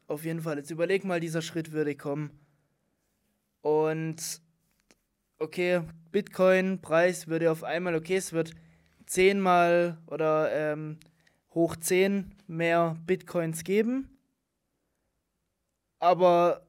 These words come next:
oder halt um zehn Nachkommastellen würde der Preis verschoben werden und halt in die andere Richtung würde die Anzahl verschoben werden.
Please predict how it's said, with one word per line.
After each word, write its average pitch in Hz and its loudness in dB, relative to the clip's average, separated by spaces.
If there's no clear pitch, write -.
oder 160 2
halt 165 0
um 160 -10
zehn 180 2
Nachkommastellen 175 0
würde 165 0
der 156 0
Preis 165 4
verschoben 190 -2
werden 175 2
und 156 -6
halt 156 -6
in 156 -10
die 143 -6
andere 175 -6
Richtung 170 -6
würde 156 -6
die 147 2
Anzahl 160 0
verschoben 147 -8
werden. 135 -6